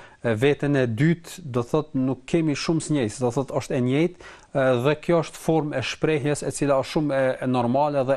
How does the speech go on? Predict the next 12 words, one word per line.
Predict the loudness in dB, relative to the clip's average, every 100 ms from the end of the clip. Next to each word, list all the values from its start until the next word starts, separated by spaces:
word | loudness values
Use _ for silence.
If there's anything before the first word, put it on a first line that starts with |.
| 0
është | -2 0 0
e, | 0 -4 -18 -6 -4
e | 0
pranume | 0 2 0 0 0 0 0 0
edhe | 2 2 2 0 -2 0
në | 0 0
gjuhën | 0 0
angleze, | 0 0 0 0 0
nuk | -2
ka | 0 0
ndonjë | 0 -2 0
komplikim. | -2 0 0 0 -4